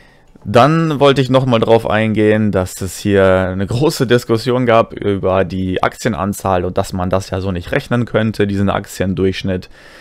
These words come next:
Ähm, auch wenn man sehr konservativ rechnet, kommt man definitiv auf mehr Aktien, als es eigentlich gibt. Das bestätigt ja weiter nur, dass, äh, wir hier richtig liegen, was die Naked Shorts angeht.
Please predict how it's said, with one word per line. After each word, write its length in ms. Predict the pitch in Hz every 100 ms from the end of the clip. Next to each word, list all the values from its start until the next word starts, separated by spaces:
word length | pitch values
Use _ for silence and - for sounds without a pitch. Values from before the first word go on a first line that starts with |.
| - - - - _ _ _ -
Ähm, 500 | 104 101 104 104 104 - - 127 -
auch 260 | 95 123 -
wenn 140 | 127
man 120 | 120
sehr 320 | 113 127 139 139
konservativ 800 | 147 143 127 110 107 120 113 -
rechnet, 600 | 120 - 113 110 - -
kommt 300 | 117 110 98
man 240 | 107 107
definitiv 560 | 120 135 117 - 117 104
auf 180 | 104 107
mehr 260 | 113 117
Aktien, 560 | 104 - - 107 101 101
als 420 | - 95 101 -
es 120 | 95
eigentlich 560 | - 95 98 95 95 95
gibt. 480 | 151 175 - - - - -
Das 320 | 87 101 104
bestätigt 640 | - 98 110 107 104 95 -
ja 240 | 95 92
weiter 340 | 98 98 98
nur, 380 | 95 95 95 92
dass, 460 | 92 92 92 - 95
äh, 260 | 90 87
wir 140 | 80 95
hier 180 | 95 104
richtig 400 | 135 - 120 110
liegen, 300 | 113 107 98
was 160 | 98
die 120 | -
Naked 320 | 104 120 - -
Shorts 380 | - 98 -
angeht. 480 | - 95 95 90 92